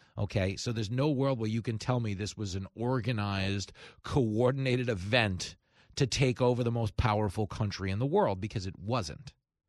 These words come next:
But that's where the Democrats benefit from division, from drawing a line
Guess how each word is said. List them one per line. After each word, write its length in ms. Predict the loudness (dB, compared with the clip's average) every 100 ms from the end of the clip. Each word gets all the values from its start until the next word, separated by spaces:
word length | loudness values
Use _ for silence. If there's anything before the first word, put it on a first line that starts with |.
| _ _ -20 -6
But 140 | -6 0
that's 340 | 2 2 0
where 320 | -4 -2 0 0
the 120 | -4
Democrats 840 | -2 0 0 -2 0 0 0 -4
benefit 600 | -4 -2 0 -2 -4 -6
from 340 | -6 -2 -2 -2
division, 600 | -2 0 -2 -2 -8 -8
from 260 | -6 -4
drawing 540 | -2 0 0 0 -4 -4
a 180 | -4 -4
line 680 | -2 -2 0 0 -4 -10